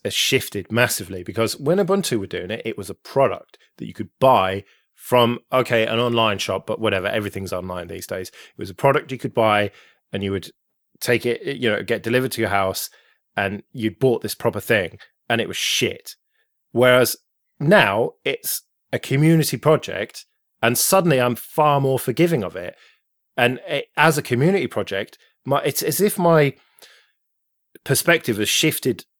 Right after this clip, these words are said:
almost perpendicular. And now looking at it from this other angle as a community project, I think, well, that's great. You know, if they can make it sort of work, then that's brilliant. And I really hope that they can progress it and make something,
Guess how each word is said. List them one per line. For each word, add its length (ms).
almost 280
perpendicular. 920
And 160
now 240
looking 340
at 100
it 100
from 180
this 240
other 240
angle 260
as 120
a 40
community 420
project, 480
I 40
think, 320
well, 180
that's 160
great. 480
You 100
know, 80
if 200
they 180
can 300
make 300
it 140
sort 380
of 140
work, 380
then 140
that's 180
brilliant. 500
And 280
I 120
really 340
hope 280
that 140
they 140
can 180
progress 420
it 160
and 200
make 180
something, 540